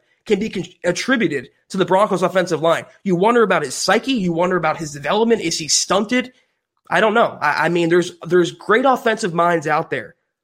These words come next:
but are they the ones that can unlock Drew? Pun intended. We don't know. What else, John?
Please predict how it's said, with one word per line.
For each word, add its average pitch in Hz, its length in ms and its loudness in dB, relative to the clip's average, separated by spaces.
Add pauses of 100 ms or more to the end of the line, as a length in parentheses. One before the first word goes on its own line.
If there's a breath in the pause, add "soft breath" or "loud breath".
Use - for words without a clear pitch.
(100)
but 151 240 0
are 170 180 4
they 196 220 4
the 214 140 4
ones 185 360 2
that 151 200 -2
can 160 200 -2
unlock 165 520 -2
Drew? 165 400 -2 (260)
Pun 175 160 2
intended. 156 460 -2 (840)
We 160 80 0
don't 139 140 -2
know. 120 140 -8 (1500 soft breath)
What 202 160 2
else, 190 200 0
John? 143 260 -2